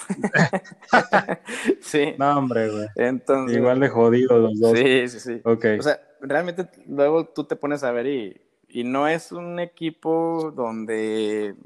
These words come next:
Speaker 1: ¿cómo te dijera? O sea, los jugadores que son agentes libres que quieren firmar un contrato, no es a donde quieren ir.
Speaker 2: Ujú.
Speaker 1: A pesar de que, pues, Jacksonville tiene buen climita y todo,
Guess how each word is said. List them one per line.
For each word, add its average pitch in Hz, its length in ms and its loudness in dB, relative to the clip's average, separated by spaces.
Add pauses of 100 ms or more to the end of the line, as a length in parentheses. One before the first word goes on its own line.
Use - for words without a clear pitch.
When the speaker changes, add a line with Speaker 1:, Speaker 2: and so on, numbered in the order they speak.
(200)
Speaker 1:
¿cómo 127 160 -4
te 139 100 -6
dijera? 110 260 -6
O 95 40 -10
sea, 107 320 -6 (220)
los 113 240 -6
jugadores 120 460 -2
que 160 80 -4
son 147 180 -8
agentes 147 340 -8
libres 127 320 -6
que - 160 -8 (640)
quieren 127 220 -2
firmar 123 220 -4
un 127 100 -8
contrato, 113 600 -6 (280)
no 123 320 -2
es 147 100 -2
a 165 60 0
donde 143 200 -2
quieren 123 300 -4
ir. 110 100 -2
Speaker 2:
Ujú. 110 80 0
Speaker 1:
A 120 100 0
pesar 147 260 0
de 185 120 -6
que, 185 100 -4
pues, 113 240 -8
Jacksonville 143 540 -2
tiene 127 300 -2
buen 110 380 -4
climita 120 460 -4
y 117 60 -2
todo, 135 320 -4